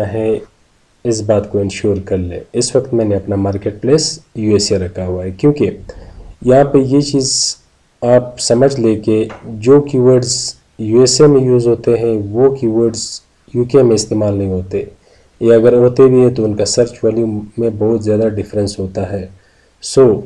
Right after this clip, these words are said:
मैं यूके में कोई product launch कर रहा हूँ तो मुझे यूके के search volume keys चाहिए। So मैंने यूके इस वक्त अपना रखा हुआ है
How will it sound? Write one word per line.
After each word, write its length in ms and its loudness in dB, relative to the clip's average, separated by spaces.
मैं 240 4
यूके 440 4
में 160 4
कोई 120 4
product 600 0
launch 400 4
कर 100 2
रहा 220 4
हूँ 300 -2
तो 80 -4
मुझे 320 2
यूके 480 2
के 220 0
search 460 0
volume 300 2
keys 260 0
चाहिए। 560 2
So 120 -2
मैंने 300 2
यूके 400 -2
इस 180 0
वक्त 260 -2
अपना 280 0
रखा 340 2
हुआ 280 4
है 180 -2